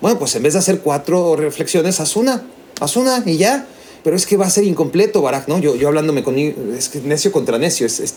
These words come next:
son terribles mis, mis diálogos internos. Y además, cuando no tengo tiempo de hacerlos, o-, o-, olvídate, ¿no? <laughs> Entonces, ahí estoy en mi diálogo interior y, y al final me convenzo de que sí, de que mejor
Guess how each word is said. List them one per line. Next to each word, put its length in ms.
son 160
terribles 340
mis, 220
mis 140
diálogos 480
internos. 420
Y 40
además, 260
cuando 240
no 60
tengo 180
tiempo 360
de 80
hacerlos, 420
o-, 120
o-, 280
olvídate, 420
¿no? 140
<laughs> 200
Entonces, 460
ahí 160
estoy 300
en 120
mi 140
diálogo 340
interior 600
y, 600
y 80
al 80
final 280
me 140
convenzo 580
de 200
que 120
sí, 380
de 260
que 540
mejor 480